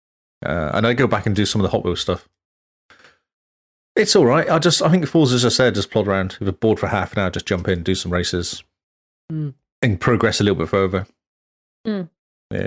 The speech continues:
Speaker 1: yeah.
Speaker 2: So
Speaker 1: Just keep
Speaker 2: Hot
Speaker 1: doing
Speaker 2: Wheels, how does it compare to number three? 'Cause three was Hot Wheels, eh?
Speaker 1: Yeah, same.
Speaker 2: Just the same?
Speaker 1: Sames. Um, you have, um, uh, what's the thing? You have these very things. I don't know what they're. They're big floating teddy bear things,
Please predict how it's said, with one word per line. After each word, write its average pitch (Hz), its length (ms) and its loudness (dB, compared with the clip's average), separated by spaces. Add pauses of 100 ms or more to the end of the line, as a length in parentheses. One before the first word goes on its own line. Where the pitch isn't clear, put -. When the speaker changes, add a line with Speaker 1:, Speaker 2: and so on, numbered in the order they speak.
Speaker 1:
yeah. - 60 -12
Speaker 2:
So 202 160 0
Speaker 1:
Just - 260 -16
keep - 80 -6
Speaker 2:
Hot 226 80 2
Speaker 1:
doing 214 100 -2
Speaker 2:
Wheels, 147 200 2
how 185 120 0
does 220 120 0
it 220 80 -2
compare 190 380 0
to 170 300 -2
number 147 260 0
three? 123 500 -2
'Cause 143 140 -4
three 220 260 2
was 170 140 4
Hot 151 180 0
Wheels, 123 240 -2
eh? 135 200 0 (340)
Speaker 1:
Yeah, 123 160 4
same. 95 260 -2 (880)
Speaker 2:
Just 156 180 -2
the 156 80 -2
same? 170 340 0 (320)
Speaker 1:
Sames. 85 360 -4 (300)
Um, 113 240 2
you 117 100 6
have, 117 400 -2
um, 95 720 0 (1000)
uh, - 520 -6
what's - 220 -4
the 131 60 2
thing? 101 80 2
You 92 80 2
have 90 140 -4
these 117 260 2
very 127 400 0
things. 170 260 0
I 156 120 -2
don't - 20 2
know 180 60 4
what 185 80 2
they're. 151 120 4
They're 135 160 2
big - 380 -4
floating 143 380 0
teddy 131 240 -2
bear 85 200 -2
things, - 480 -10